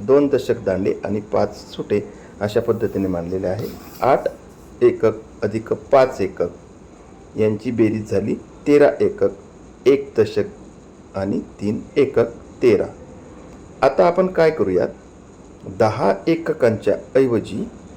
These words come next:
आपण एक दशक दांडा घेऊयात. दहा एकक आणि एक दशक या दोघांची किंमत सारखी आहे, तर एक दशक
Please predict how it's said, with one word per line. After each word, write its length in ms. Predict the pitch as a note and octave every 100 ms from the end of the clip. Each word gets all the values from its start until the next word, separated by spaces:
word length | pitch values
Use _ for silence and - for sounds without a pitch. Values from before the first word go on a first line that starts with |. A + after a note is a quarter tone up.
| -
आपण 300 | G#2+ - B2+ B2+
एक 180 | - - C3
दशक 360 | C#3 - D3+ A2
दांडा 260 | G#2+ F#2 F2
घेऊयात. 400 | - E2+ D#2 C#2+ - - - - - - - - -
दहा 340 | G2 A2 B2+ -
एकक 280 | D3+ D3 E3 - - - -
आणि 260 | A2 A2+ -
एक 200 | C#3 C#3+ -
दशक 400 | G#2 - - -
या 60 | G#2
दोघांची 480 | G#2 G2+ G#2+ G2
किंमत 680 | - F2 F#2 C#3+ - - - -
सारखी 360 | F3+ C#3+ - F#2
आहे, 200 | E2+ E2 - - - - - -
तर 100 | E2+ - - - - - - - - - - - - -
एक 260 | D3+ E3 E3
दशक 280 | A#2+ - B2